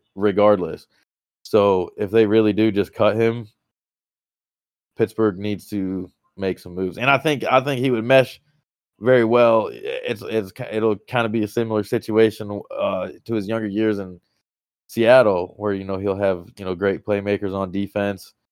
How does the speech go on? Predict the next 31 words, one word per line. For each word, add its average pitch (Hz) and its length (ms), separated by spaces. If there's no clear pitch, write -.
and, 92 260
uh, 90 420
not, 95 340
you 90 120
know, 85 100
not 95 240
have 101 140
to 90 120
do 110 200
too 104 240
much, 104 380
just, 95 240
you 92 100
know, 90 260
make, 95 280
make 101 260
plays, 98 260
manage 98 280
the 90 80
game 101 260
really 95 220
well. 98 320
And, 87 180
uh, 87 220
you 104 80
know, 92 120
when 92 120
he 95 100
was 90 120
throwing 95 260
for, 90 300